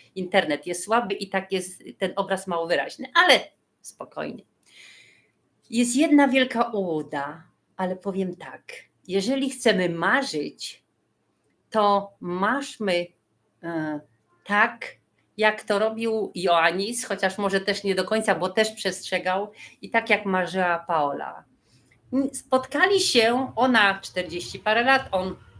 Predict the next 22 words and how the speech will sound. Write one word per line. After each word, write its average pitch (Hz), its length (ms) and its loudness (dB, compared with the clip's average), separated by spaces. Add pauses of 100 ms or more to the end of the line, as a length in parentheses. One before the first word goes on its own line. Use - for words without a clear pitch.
(120)
nie, 311 240 -2
ona 262 180 4
powiedzmy 240 320 -2
czterdzieści, 202 600 -4
on 180 140 -4
czterdzieści 156 580 -10
dwa, 226 220 -2 (220)
spotkali 294 540 -4
się 294 160 -4
w 277 60 -14
Tajlandii, 220 680 -6 (100)
w - 60 -12
sąsiednim 220 640 -4
domku. - 460 -10 (360)
On 320 340 8
marzył 285 720 4
całe 233 420 2
życie, 190 600 -4
że 165 140 -6
jak 156 280 -4
będzie 165 500 -8
miał 147 640 -4